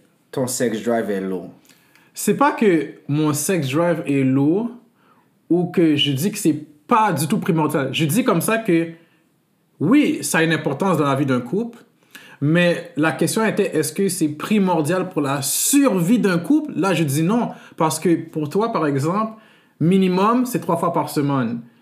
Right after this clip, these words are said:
Speaker 2: Mais Alex a des amis, je connais des gens aussi, des connaissances, des amis, que pour eux,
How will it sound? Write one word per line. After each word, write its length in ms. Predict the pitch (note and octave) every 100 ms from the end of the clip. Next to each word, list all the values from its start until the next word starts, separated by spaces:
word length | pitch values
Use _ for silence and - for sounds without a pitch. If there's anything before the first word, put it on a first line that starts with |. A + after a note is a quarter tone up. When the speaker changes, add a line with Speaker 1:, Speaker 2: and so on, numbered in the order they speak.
| _ _
Speaker 2:
Mais 580 | C3 D#3+ E3+ C#3+ C3+ - _ -
Alex 600 | C#3+ D#3 G3 D3+ - - -
a 120 | C#3+
des 240 | C#3 C#3
amis, 520 | C#3 C3 C#3 G#3 D4 - - - _ _ A#2
je 240 | A2 D3+
connais 260 | C#3+ D#3+ F3
des 140 | D3+
gens 220 | D3 D#3+ D#3
aussi, 300 | C#3 E3 F#3
des 140 | D#3
connaissances, 520 | E3 D3+ C#3+ D3 E3+
des 140 | D3+ C#3
amis, 320 | C#3 E3 F#3
que 240 | F3+ E3+
pour 340 | E3+ - D#3 D3+
eux, 260 | D#3+ A3